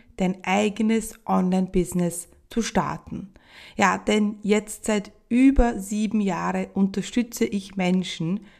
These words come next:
mit Leidenschaft beim Aufbau ihres eigenen fünfundzwanzig Stunden Online-Business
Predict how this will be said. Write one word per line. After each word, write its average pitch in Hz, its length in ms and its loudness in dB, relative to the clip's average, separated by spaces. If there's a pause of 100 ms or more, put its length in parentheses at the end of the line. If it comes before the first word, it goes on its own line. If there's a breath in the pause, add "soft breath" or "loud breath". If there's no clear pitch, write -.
mit 233 220 2
Leidenschaft 185 760 -2 (220 soft breath)
beim 190 260 -2
Aufbau 220 520 2
ihres 196 340 0
eigenen 190 400 2
fünfundzwanzig 196 720 0
Stunden 190 320 -2
Online-Business 190 840 0